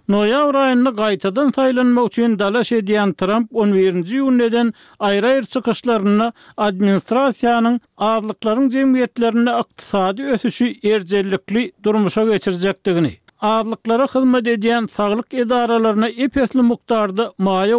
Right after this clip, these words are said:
goýup, saglygy goraýşdaky deňsizliklere garşy durjakdygyny we ýagdaýy gowlaşdyrjakdygyny, mektep saýlamak mümkinçiliklerini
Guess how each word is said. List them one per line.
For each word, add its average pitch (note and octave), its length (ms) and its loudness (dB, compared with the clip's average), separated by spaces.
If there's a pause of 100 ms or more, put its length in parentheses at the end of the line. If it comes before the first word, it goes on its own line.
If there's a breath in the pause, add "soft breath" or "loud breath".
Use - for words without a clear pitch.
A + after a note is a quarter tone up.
goýup, A3 200 0 (380 soft breath)
saglygy A3 420 0
goraýşdaky B3 760 0
deňsizliklere G#3 840 0
garşy G#3 360 -4
durjakdygyny A#3 680 0
we A3+ 80 2 (160)
ýagdaýy G3+ 600 0
gowlaşdyrjakdygyny, F#3+ 1120 0 (180)
mektep A3 440 -2
saýlamak B3 500 0
mümkinçiliklerini G#3+ 1040 0